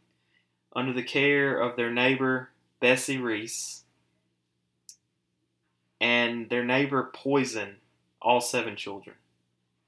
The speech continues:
And all seven children died. And despite no physical evidence, James was convicted of all seven deaths and sentenced to die.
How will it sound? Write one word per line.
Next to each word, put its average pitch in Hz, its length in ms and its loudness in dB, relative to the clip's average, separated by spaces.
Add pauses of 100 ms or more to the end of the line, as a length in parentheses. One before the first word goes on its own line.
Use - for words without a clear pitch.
(1200)
And 120 100 -2
all 120 140 6
seven 120 300 0
children 104 380 -6
died. - 300 -10 (1300)
And 120 100 -4
despite 127 480 6
no 135 180 4
physical 156 500 0
evidence, 139 720 -2 (680)
James 143 540 4
was 139 320 2
convicted 131 840 2
of 113 140 -2
all 127 200 8
seven 147 440 0
deaths 113 380 0
and 120 200 -4
sentenced - 720 -2
to 135 100 -6
die. 110 280 2